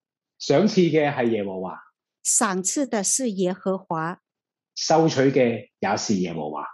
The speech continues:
Speaker 2: 收取的也是耶和華。
Speaker 1: 耶和華嘅名係應當稱頌嘅。
Speaker 2: 耶和華的名是應當稱頌的。
Speaker 1: 或者我哋不是單單為着自己而活。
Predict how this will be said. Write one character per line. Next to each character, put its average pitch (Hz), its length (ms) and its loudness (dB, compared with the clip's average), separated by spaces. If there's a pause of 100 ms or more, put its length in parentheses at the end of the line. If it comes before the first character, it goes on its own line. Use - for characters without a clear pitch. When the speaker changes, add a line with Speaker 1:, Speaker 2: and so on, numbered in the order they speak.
(380)
Speaker 2:
收 320 320 0
取 196 300 -4
的 190 180 -4
也 180 280 -2
是 233 260 -2
耶 185 340 -2
和 185 240 -4
華。 165 440 -8 (640)
Speaker 1:
耶 139 160 6
和 135 180 6
華 131 160 4
嘅 156 160 4
名 110 320 0
係 123 160 0
應 156 220 2
當 147 280 0
稱 127 320 -4
頌 95 180 -6
嘅。 78 100 -18 (720)
Speaker 2:
耶 240 160 2
和 277 180 -2
華 240 220 -4
的 220 160 -4
名 180 480 -2
是 - 200 -2
應 226 300 0
當 214 320 -4
稱 240 340 -2
頌 214 440 -4
的。 170 180 -8 (720)
Speaker 1:
或 131 80 0
者 165 240 4
我 143 140 4
哋 113 480 0
不 151 100 2
是 120 240 -2
單 127 240 -2
單 123 300 -2
為 104 120 -2
着 98 180 -8
自 - 240 -6
己 98 100 0
而 98 260 0
活。 - 180 -10